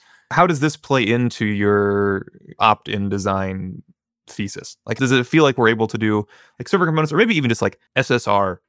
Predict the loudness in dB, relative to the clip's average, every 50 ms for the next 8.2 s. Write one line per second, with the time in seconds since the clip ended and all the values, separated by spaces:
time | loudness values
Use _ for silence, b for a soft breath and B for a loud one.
0 | _ _ _ -2 -2 -2 -2 -4 -4 -4 -6 -10 -16 -18 -20 -20 _ _ 0 4
1 | 4 4 2 2 _ _ -2 2 2 2 2 2 2 0 0 -2 -6 _ _ _
2 | _ -2 -2 -2 0 0 0 0 0 0 -2 -4 -10 -14 -10 -4 -4 -4 -4 _
3 | -10 -10 -8 -6 -4 -4 -2 -4 -2 0 0 0 -2 _ -6 -6 -4 -4 -4 -2
4 | -4 -2 2 2 2 4 2 2 0 -2 -2 -4 -6 -2 0 0 2 2 2 2
5 | 2 0 0 -2 -2 -2 -2 -4 -4 B B B B B B 0 2 2 4 4
6 | 4 4 4 2 0 0 2 0 0 2 4 4 4 4 2 0 -2 _ _ _
7 | _ -4 -2 -2 0 -2 -2 -4 -8 -10 -10 _ 0 0 2 2 2 0 0 -2
8 | -2 -4 -8